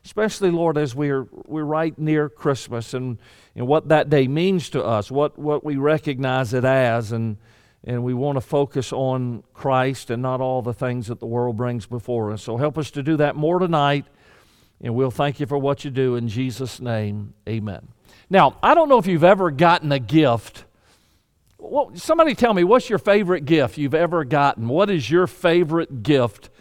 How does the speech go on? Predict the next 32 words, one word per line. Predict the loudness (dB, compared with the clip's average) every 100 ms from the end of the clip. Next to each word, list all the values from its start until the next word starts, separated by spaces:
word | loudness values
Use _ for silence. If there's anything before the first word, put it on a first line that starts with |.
| _ _ -4
that | 0 0
you | 2 4 4
ever | 4 2
received | -2 -4 -4 -2 -2
for | -6
Christmas? | -6 -4 -4 -4
Anybody | -2 0 0 2
got | 2 2
something | -2 0 -2
that | -2
just | -2 -4
comes | -4 -6 -4
to | -4
mind? | 0 2 2 -2 -12 -20 -20 _ -12
Okay, | -2 2 4
like, | 4 2 0 _ _ _ 4
yes. | 6 6 4 -8 -20 _ _ _ _ _ _ _ _ _ _ _ _ _ _ _ _ _ _ _ _
Huey? | -4 0 2 4 2 0 -10 _ _ _ _ _ 2
Oh, | 4 4 2 -8 _ _ _
okay, | 0 0 -2 -2
Georgia's | 2 2 0 0
got | 2
a | 2
stuffed | 2 2 2
animal | 2 2 0 -2
called | 0 2 2 0
Huey, | -2 0 0 -2
for | -4
those | -2 -2 -2
of | -2
you | -2 -2
on, | -4 -10